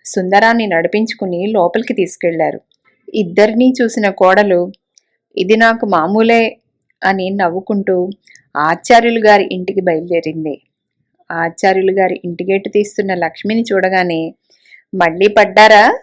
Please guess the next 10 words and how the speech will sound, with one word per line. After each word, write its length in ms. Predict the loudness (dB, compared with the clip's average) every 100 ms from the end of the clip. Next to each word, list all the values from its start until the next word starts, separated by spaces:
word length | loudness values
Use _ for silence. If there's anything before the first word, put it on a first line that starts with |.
| -2
నరసమ్మ 520 | 0 0 -2 -2 4
గారు?" 340 | 4 4 2 -4 -12 _ _ -6
అన్నారు 340 | 0 2 2
ఆచార్యులు 580 | 2 0 2 0 0 0
గారు 120 | 0 0
నవ్వుతూ. 580 | -2 -4 -6 -4 -4 -4 _ _ _ _ _ _ -4
"ఈసారి 680 | -2 2 4 4 4 2 2
తల్లి 220 | 0 2 2
కొడుకులు 420 | 4 4 4 2
ఇద్దరూను," 760 | 2 2 2 4 4 2 0